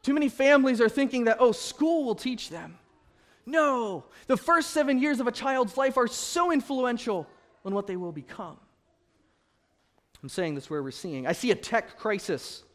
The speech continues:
Media. Addicted to media.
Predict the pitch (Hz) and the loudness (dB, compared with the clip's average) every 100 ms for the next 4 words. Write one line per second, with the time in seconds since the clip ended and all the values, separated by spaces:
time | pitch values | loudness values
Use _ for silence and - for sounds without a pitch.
0 | _ _ _ _ 330 349 _ _ _ _ | _ _ _ _ _ _ _ _ _ _
1 | _ _ _ _ _ _ _ _ - 151 | _ _ _ _ _ _ _ _ -14 -2
2 | 202 220 180 120 - - _ _ _ _ | 0 4 2 2 -8 -20 _ _ _ _
3 | _ _ _ _ _ _ 143 117 277 269 | _ _ _ _ _ _ -12 -2 -2 -2
4 | 226 185 - 202 180 143 117 | -4 -4 -4 -2 -2 -4 -10